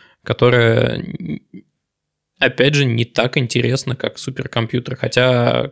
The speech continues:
казалось бы, тема обучения сейчас супер остро стоит,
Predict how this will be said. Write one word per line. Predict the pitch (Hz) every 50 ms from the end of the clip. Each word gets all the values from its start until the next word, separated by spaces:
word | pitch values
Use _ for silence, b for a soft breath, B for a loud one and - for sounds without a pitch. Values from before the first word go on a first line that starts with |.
| - _
казалось | - 117 117 120 123 123 117 117 117
бы, | 117 113
тема | - - 131 127 123 117
обучения | 117 117 117 - - 139 151 147 131 120
сейчас | - - - - - 127 120 - -
супер | - - - - 131 131 127 123 -
остро | - 143 131 - - -
стоит, | - - - 127 120 123 151 160 -